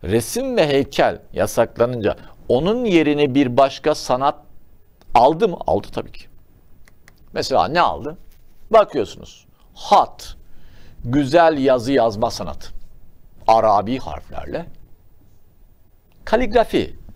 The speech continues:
günümüz tabiriyle. Güzel yazı yazma sanatıdır. Hat sana-, hattatlar yapar bu işi. Ve bir tür resim ama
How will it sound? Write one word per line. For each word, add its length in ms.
günümüz 300
tabiriyle. 560
Güzel 440
yazı 340
yazma 420
sanatıdır. 680
Hat 300
sana-, 220
hattatlar 840
yapar 300
bu 100
işi. 180
Ve 280
bir 260
tür 320
resim 540
ama 340